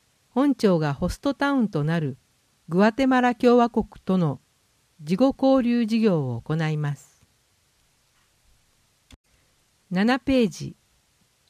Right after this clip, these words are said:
四、安全で快適な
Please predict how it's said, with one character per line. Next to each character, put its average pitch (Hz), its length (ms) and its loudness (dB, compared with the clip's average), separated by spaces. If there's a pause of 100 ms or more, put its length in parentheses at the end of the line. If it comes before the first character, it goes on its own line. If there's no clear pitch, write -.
(180)
四、 202 320 2 (600)
安 226 240 2
全 220 320 2
で 208 280 -2
快 208 220 -2
適 214 300 -4
な 185 240 -2